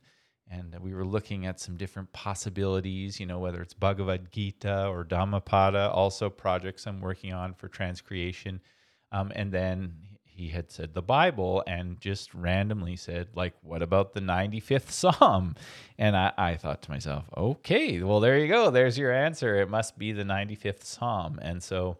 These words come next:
I figured, uh, that would be the one. And I spent, uh, some time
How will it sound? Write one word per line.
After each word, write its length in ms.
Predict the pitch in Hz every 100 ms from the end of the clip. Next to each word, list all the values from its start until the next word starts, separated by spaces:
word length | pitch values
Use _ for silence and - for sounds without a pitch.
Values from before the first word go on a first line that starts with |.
| _ _ _ _ _ 98
I 100 | 98
figured, 540 | - 95 90 90 85 - - -
uh, 260 | 87 82 82
that 260 | 82 92
would 140 | 92 82
be 100 | 87
the 100 | 87
one. 360 | 110 190 247 - _ _ _ -
And 140 | 90
I 80 | 85
spent, 500 | - 87 87 85 -
uh, 140 | 85
some 220 | 85 92
time 580 | 87 95 92 92 92 87